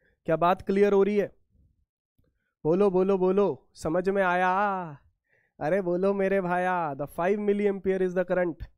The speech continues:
तो ऐसे क्वेश्चन Zener डायोड पे आएंगे जिसमें आपको Zener डायोड में करंट पूछा जाएगा। आपको Zener डायोड में करंट निकालने के लिए करना क्या है, बाकी के दो रेजिस्टर में करंट निकाल लो, बाकी के दो रेजिस्टर में करंट निकाल लो, उसके बाद Zener में भी आ जाएगा।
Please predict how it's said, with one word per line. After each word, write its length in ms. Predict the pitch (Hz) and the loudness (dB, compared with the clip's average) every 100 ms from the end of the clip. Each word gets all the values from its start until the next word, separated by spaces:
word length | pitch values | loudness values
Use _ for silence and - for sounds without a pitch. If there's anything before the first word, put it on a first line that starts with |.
| _ _ _ _ _ _ _ _ _ _ - | _ _ _ _ _ _ _ _ _ _ -10
तो 120 | 196 - | -8 0
ऐसे 340 | 180 180 233 | 0 2 0
क्वेश्चन 420 | 220 208 202 226 208 | 2 0 0 -4 -2
Zener 320 | 202 208 214 | -2 0 2
डायोड 380 | 202 208 208 208 | 2 4 2 2
पे 120 | 220 | 2
आएंगे 380 | 208 208 214 214 | 2 2 2 0
जिसमें 340 | 180 180 214 214 | 0 -6 -2 -2
आपको 320 | 202 - 214 | -2 -2 -2
Zener 280 | 185 196 208 | 0 -2 0
डायोड 340 | 196 196 202 | 2 2 2
में 120 | 208 208 | 0 -2
करंट 300 | 185 190 190 | 0 0 -4
पूछा 320 | 202 196 196 | -6 -2 0
जाएगा। 340 | 185 180 175 156 143 160 | 2 2 0 -2 -4 -4
आपको 340 | 180 - 208 | -4 -2 -2
Zener 260 | 185 196 202 | 0 -2 0
डायोड 320 | 190 196 196 | 2 2 0
में 120 | 214 | -2
करंट 300 | 202 190 202 196 | -2 -2 -2 -4
निकालने 480 | 190 185 185 202 | -2 0 2 0
के 100 | 196 | 0
लिए 100 | 208 208 | -2 -2
करना 360 | 190 185 202 | -2 -2 -2
क्या 200 | 196 190 175 | -2 -2 -2
है, 200 | 190 208 _ _ _ - | -4 -6 _ _ _ -6
बाकी 440 | 151 170 180 233 233 | 2 2 2 -2 2
के 160 | 247 | 2
दो 200 | 214 220 | 6 6
रेजिस्टर 460 | 214 196 196 - 214 | 4 2 -4 -4 -4
में 120 | 214 | -2
करंट 280 | 208 190 196 | 0 -2 -2
निकाल 320 | 190 160 147 151 | -4 -2 -2 0
लो, 220 | 156 165 _ _ - - _ _ _ _ - | -2 -4 _ _ -20 -20 _ _ _ _ -2
बाकी 380 | 160 175 233 233 | 2 2 0 -2
के 180 | 240 | 2
दो 160 | 220 214 | 4 4
रेजिस्टर 460 | 214 208 208 220 214 | 2 0 -4 -2 0
में 120 | 214 | -2
करंट 280 | 208 196 202 | 0 -2 -2
निकाल 340 | 190 165 180 208 | -4 -2 0 2
लो, 120 | 220 | 0
उसके 320 | 196 - 233 | 0 -2 0
बाद 200 | 226 233 | 2 0
Zener 280 | 185 185 180 | -2 -2 -2
में 160 | 156 147 | -2 -6
भी 80 | 135 | -6
आ 100 | 113 | -10
जाएगा। 380 | 101 - - _ | -12 -20 -20 _